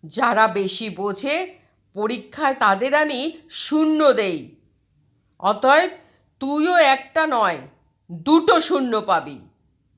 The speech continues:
ছাত্রটি উত্তর দিল, "পরীক্ষায় আমাকে দুটো শূন্য দিলে আপনারই ক্ষতি হবে, স্যার। সবাই বলবে, 'আপনার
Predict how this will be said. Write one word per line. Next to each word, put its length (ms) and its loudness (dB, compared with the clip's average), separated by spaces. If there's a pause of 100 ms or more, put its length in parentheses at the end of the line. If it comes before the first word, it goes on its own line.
(920)
ছাত্রটি 880 -6
উত্তর 420 -6
দিল, 440 -8 (1200)
"পরীক্ষায় 720 -2
আমাকে 640 -2 (280)
দুটো 560 -8
শূন্য 440 -4
দিলে 680 -2 (520)
আপনারই 760 2
ক্ষতি 400 -2
হবে, 280 2
স্যার। 400 0 (840)
সবাই 580 4
বলবে, 800 -4 (400)
'আপনার 600 2